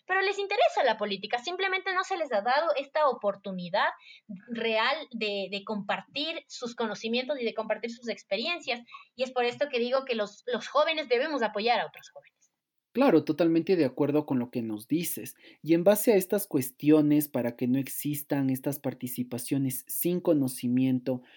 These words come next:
Speaker 2: que muchas veces resultan vanas porque no se nos da los espacios que nos deberían dar,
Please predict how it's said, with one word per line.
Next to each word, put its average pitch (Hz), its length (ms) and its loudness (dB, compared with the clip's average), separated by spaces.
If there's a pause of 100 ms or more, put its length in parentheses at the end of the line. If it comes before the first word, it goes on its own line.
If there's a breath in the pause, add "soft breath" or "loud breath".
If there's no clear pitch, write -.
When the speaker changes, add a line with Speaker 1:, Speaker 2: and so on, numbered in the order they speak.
(200 loud breath)
Speaker 2:
que 139 100 0
muchas 147 420 0
veces 139 360 0
resultan 131 640 -2
vanas 139 400 0
porque 127 420 -2
no 147 160 2
se 202 160 -2
nos 131 240 0
da 143 220 2
los 143 200 2
espacios 135 600 -2
que 131 140 -2
nos 117 180 -4
deberían 120 540 0
dar, 160 320 2